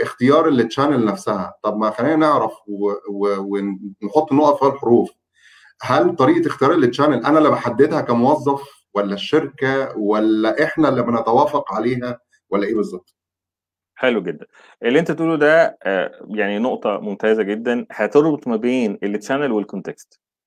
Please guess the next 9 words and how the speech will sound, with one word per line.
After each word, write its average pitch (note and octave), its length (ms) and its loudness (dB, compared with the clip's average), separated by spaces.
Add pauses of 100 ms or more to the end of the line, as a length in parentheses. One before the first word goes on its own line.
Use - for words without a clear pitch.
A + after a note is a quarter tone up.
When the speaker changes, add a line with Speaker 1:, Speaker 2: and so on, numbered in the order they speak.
Speaker 2:
والكالتشر. G#2 420 -2
Speaker 1:
أوكي. - 140 -16 (140)
Speaker 2:
الكونتكست A#2+ 560 -2
هنيجي A#2+ 220 -2
بعدها، A2 520 -2
هي A2+ 320 2
ليها A#2 140 2
علاقة A2+ 320 2
بالكالتشر. - 560 -12